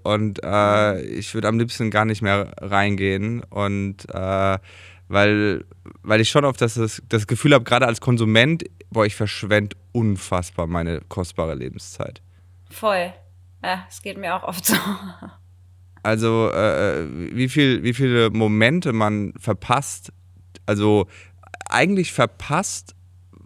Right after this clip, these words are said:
Speaker 1: weil man sich da irgendwas von irgendjemandem reinzieht, äh,
Speaker 2: Mhm.
Speaker 1: ist, find ich schon, äh, wenn man sich das mal, wenn man sich dem Ganzen mal bewusst wird, dem Ausmaß,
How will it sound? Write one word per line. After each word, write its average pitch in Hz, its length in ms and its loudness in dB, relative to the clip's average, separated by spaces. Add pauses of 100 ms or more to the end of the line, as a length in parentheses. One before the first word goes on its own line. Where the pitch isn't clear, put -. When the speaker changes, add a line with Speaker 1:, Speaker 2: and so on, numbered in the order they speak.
(120)
Speaker 1:
weil 120 240 4
man 135 360 2
sich 127 160 0
da 131 140 2 (100)
irgendwas 160 680 0
von 127 240 -2
irgendjemandem 139 1000 -2
reinzieht, 117 800 -2 (680)
äh, 104 600 6
Speaker 2:
Mhm. - 120 -14
Speaker 1:
ist, 110 240 -4
find 123 220 0
ich 127 80 -2
schon, 127 400 -2
äh, 123 280 2
wenn 120 100 2
man 120 120 4
sich 120 120 0
das 120 180 2
mal, 113 140 4 (160)
wenn 113 100 2
man 107 180 4
sich 117 160 -4
dem 113 220 2
Ganzen 113 280 2
mal 98 100 6
bewusst 101 420 0
wird, 95 180 0
dem 92 140 -2
Ausmaß, 87 680 -2